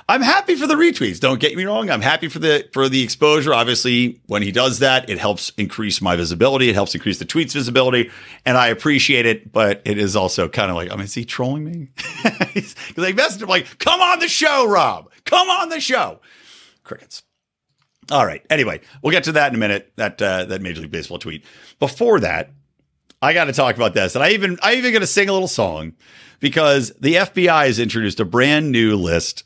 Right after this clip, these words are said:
of their words, which will get you flagged for being an extremist. And like I was talking about the top, top of the episode,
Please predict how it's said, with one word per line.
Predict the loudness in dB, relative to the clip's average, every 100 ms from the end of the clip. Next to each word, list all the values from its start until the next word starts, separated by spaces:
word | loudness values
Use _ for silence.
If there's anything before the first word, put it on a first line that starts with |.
| -2
of | 0 2 0 -4 -14 _ _ _ _ -4
their | -2 2
words, | 4 4 2 -2 -4
which | -2
will | -2 -2
get | -4 -6
you | -6
flagged | -8 0 2 2 -2
for | -4
being | -4 -4 -4 -4
an | -4
extremist. | -4 0 2 2 -2 -10 -10 _ _ _ _ _ _ -20 _ _
And | 0 2 2 0 -2 -6 _ _ _ _ _ -4
like | -2
I | 0
was | 0
talking | 0 0
about | 0 0
the | 0
top, | 2 2 2 0
top | -2
of | 2
the | 0
episode, | 2 0 0